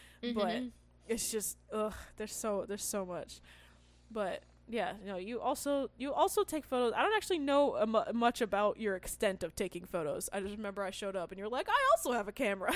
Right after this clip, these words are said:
Speaker 1: <laughs> And I was like, "Oh, cool." <laughs>
Speaker 2: Yeah, I, the only pictures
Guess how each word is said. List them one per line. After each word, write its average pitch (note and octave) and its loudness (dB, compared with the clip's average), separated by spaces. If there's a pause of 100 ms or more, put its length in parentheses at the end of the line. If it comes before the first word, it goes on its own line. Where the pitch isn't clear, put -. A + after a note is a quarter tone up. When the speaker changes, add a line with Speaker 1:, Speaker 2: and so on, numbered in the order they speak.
(140)
Speaker 1:
<laughs> D5+ 2
And G#4+ 8
I - 6 (100)
was G4 -6
like, G4 -2
"Oh, A#4+ 6
cool." - 4 (300)
<laughs> - 0
Speaker 2:
Yeah, C4 8
I, C4 2 (920)
the G#3+ 6
only C4 2
pictures C4 -2